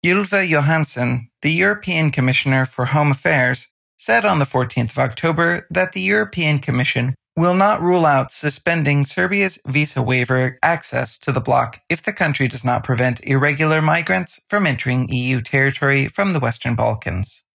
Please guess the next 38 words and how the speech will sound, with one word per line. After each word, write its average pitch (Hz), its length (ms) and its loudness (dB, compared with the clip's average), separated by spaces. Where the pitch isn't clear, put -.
In 160 140 2
unrelated 135 580 2
news, 139 480 0
on 156 120 2
Friday 185 340 0
the 143 120 2
twenty-eighth, 135 640 0
Besnik 165 500 -2
Bislimi, 127 720 0
Kosovo's 185 480 0
deputy 135 380 2
prime 117 280 0
minister, 131 580 2
had 202 180 2
to 196 80 -6
participate 117 680 -2
in 131 140 0
a 139 40 2
conference 165 520 0
held 123 280 2
in 117 200 2
Belgrade 113 560 0
via 165 220 2
video 151 400 0
because - 360 -2
Serbian 185 420 0
authorities 107 500 0
banned 113 340 2
his 117 160 -4
planned 151 380 0
visit 139 380 -6
to - 100 -14
Serbia's 110 420 0
capital 147 580 0
on 175 160 0
Thursday 113 360 0
the 110 140 -2
twenty-seventh. 107 760 -2